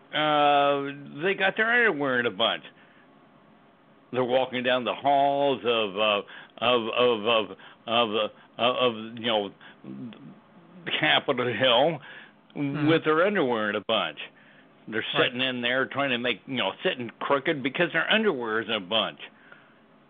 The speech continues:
Speaker 1: And you know why their underwear is a bunch? Where they
Speaker 2: <laughs>
Speaker 1: take a crap and they take a crooked crap? Um, it's because they're lying.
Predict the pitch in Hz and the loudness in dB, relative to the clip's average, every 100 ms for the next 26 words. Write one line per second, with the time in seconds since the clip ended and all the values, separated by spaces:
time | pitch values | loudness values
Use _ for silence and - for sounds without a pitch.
0 | _ _ _ _ _ - 165 190 180 254 | _ _ _ _ _ -4 -4 -2 2 2
1 | 233 220 233 226 240 240 160 143 123 156 | 2 2 2 2 2 0 -4 -8 -2 0
2 | 139 180 196 190 185 190 151 143 139 156 | 0 -2 0 0 2 0 0 -2 0 0
3 | 170 165 - - - - 104 151 147 131 | -2 -4 -14 -18 -20 -8 0 2 4 2
4 | - - - 170 135 101 - - - - | 2 -4 0 0 -2 -8 -10 -12 -8 -6
5 | 156 _ _ - 135 147 143 165 156 113 | -6 _ _ -2 0 2 0 -2 -2 -4
6 | - _ _ - 151 - 139 101 - - | -12 _ _ -4 -4 0 -2 -2 -6 -2
7 | 131 110 156 - - - - - _ - | 2 2 0 -4 -18 -18 -18 -20 _ 0
8 | 156 160 143 135 - - _ - 185 156 | 4 4 2 -2 -6 -20 _ -4 -2 0
9 | 180 185 156 156 139 - 123 139 131 165 | 0 0 2 2 2 0 0 0 2 4
10 | 160 135 87 | 4 2 -2